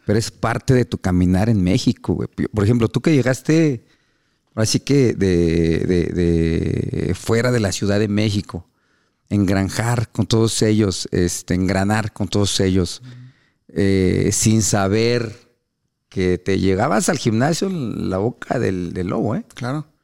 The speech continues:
Speaker 2: Sí, no, llegamos nosotros y no sabíamos quién era Jaime Salazar. Entonces ya cuando me subí a hacer sparring con él, me di, me di cuenta del nivel que traía.
Speaker 1: Sí, sí.
Speaker 2: Y bueno, yo también traía un poquito de nivel, entonces estuvo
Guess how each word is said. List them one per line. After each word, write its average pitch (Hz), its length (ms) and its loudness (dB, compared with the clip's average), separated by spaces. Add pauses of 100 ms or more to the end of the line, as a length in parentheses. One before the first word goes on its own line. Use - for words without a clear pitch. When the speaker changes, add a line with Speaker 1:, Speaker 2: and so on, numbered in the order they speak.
(280)
Speaker 2:
Sí, - 200 -4
no, 214 280 0
llegamos 151 420 -4
nosotros 180 460 -4
y 131 60 -2
no 127 120 -4
sabíamos 151 360 -8
quién 135 160 -8
era 120 280 -10
Jaime 110 280 -14
Salazar. 110 360 -12 (880)
Entonces 127 320 -12
ya 127 100 -6
cuando 147 260 0
me 127 120 -2
subí 127 280 -4
a 139 180 -6
hacer 123 240 -4
sparring 135 380 -2
con 123 160 -6
él, 131 440 -6 (180)
me 123 140 -14
di, 123 120 -10 (160)
me 127 140 -14
di 123 100 -6
cuenta 123 320 -8
del 123 140 -6
nivel 127 320 -6
que 120 80 -10
traía. 110 220 -12
Speaker 1:
Sí, 135 160 2
sí. 101 340 -6 (540)
Speaker 2:
Y 240 100 -10
bueno, 220 240 0
yo 175 160 -2
también 170 720 -2
traía 151 420 -4
un 139 100 -4
poquito 135 220 -8
de 147 100 0
nivel, 185 200 -2
entonces 147 400 -4
estuvo 147 460 -4